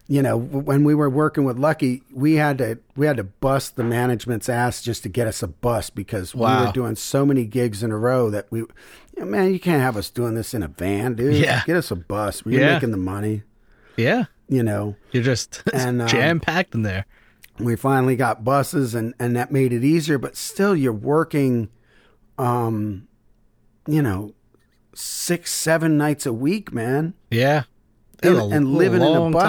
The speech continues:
Speaker 2: time.
Speaker 1: we didn't even get hotel rooms half the time.
Speaker 2: Bunk time.
Speaker 1: You know, so it,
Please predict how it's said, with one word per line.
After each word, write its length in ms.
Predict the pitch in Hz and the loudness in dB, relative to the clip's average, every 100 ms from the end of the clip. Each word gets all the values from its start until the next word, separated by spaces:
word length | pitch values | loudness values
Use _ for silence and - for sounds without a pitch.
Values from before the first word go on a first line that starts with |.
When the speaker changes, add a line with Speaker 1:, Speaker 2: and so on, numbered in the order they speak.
| 156 | 2
Speaker 2:
time. 80 | 143 | 2
Speaker 1:
we 60 | 202 | 4
didn't 140 | 214 | 4
even 140 | 139 | 2
get 160 | 120 - | 0 -4
hotel 500 | 135 131 - 165 196 | -4 -6 -4 -2 2
rooms 280 | 185 107 - | 2 0 -2
half 180 | 92 - | -6 -8
the 80 | 101 | -10
time. 380 | 113 82 65 - _ | -8 -10 -12 -20 _
Speaker 2:
Bunk 280 | - 151 180 | 0 0 2
time. 400 | - 117 117 113 - _ _ _ _ _ _ - | 0 0 0 -2 -6 _ _ _ _ _ _ -2
Speaker 1:
You 160 | 139 156 | 2 4
know, 260 | 147 151 | 4 2
so 520 | 151 - 175 160 156 - - - _ _ - | -2 -2 2 2 2 -2 -16 -20 _ _ -2
it, 260 | 170 170 | -2 -2